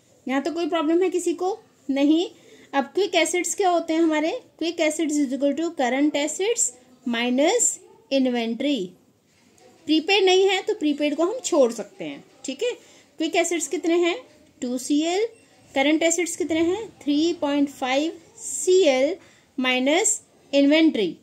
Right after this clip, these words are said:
इन्वेंटरी हमारे पास कितना है क्वेश्चन में? ट्वेंटी फ़ोर थाउजेंड। अब इसे इधर ले आते हैं, इसे इधर लेके जाते हैं। ट्वेंटी फ़ोर को इधर ले आएंगे तो प्लस का हो गया, ट्वेंटी फ़ोर थाउजेंड is equal to three point five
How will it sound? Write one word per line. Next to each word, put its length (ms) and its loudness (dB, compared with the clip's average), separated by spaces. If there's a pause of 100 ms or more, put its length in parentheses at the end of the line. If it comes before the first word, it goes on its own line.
(140)
इन्वेंटरी 440 0
हमारे 240 2
पास 220 -6
कितना 240 -4
है 140 2
क्वेश्चन 300 -2
में? 220 0 (920)
ट्वेंटी 220 -2
फ़ोर 460 0 (400)
थाउजेंड। 540 -2 (1400)
अब 280 0
इसे 260 2
इधर 160 4
ले 100 4
आते 220 2
हैं, 80 0
इसे 200 0
इधर 160 2
लेके 240 -2
जाते 280 -6
हैं। 100 -8
ट्वेंटी 260 0
फ़ोर 200 -2
को 120 -2
इधर 200 2
ले 120 2
आएंगे 240 2
तो 80 -4
प्लस 280 -2
का 100 -2
हो 120 2
गया, 180 -2 (1080)
ट्वेंटी 180 -2
फ़ोर 260 -2
थाउजेंड 460 -2 (180)
is 160 -2
equal 220 0
to 160 -2 (220)
three 260 -2 (200)
point 360 -2
five 380 -4